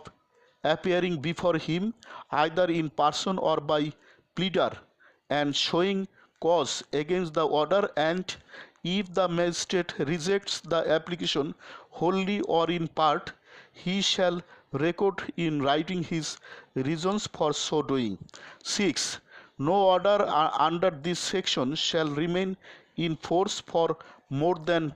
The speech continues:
two months from the making thereof. unless in cases of danger to human life, health or safety, or a likelihood of a riot or any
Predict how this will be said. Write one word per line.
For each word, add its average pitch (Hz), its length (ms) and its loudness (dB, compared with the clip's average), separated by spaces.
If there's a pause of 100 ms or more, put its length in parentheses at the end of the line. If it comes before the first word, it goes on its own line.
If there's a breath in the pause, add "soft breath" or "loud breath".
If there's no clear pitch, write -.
two 185 140 2
months 131 520 -2 (480 loud breath)
from 170 320 0
the 165 280 0 (520 loud breath)
making 170 680 0
thereof. 143 580 0 (420 loud breath)
unless 165 680 0
in 165 360 -2
cases 180 520 0 (120)
of 151 360 -2 (420 loud breath)
danger 165 420 2
to 175 200 -2
human 170 480 0
life, 156 420 0 (280 loud breath)
health 180 400 0
or 143 180 0
safety, 196 600 -4 (320 loud breath)
or 160 240 2
a 160 200 2 (300 loud breath)
likelihood 175 800 2 (120)
of 156 200 2
a 156 260 2 (320 loud breath)
riot 160 520 2 (180)
or 165 400 2
any 151 380 0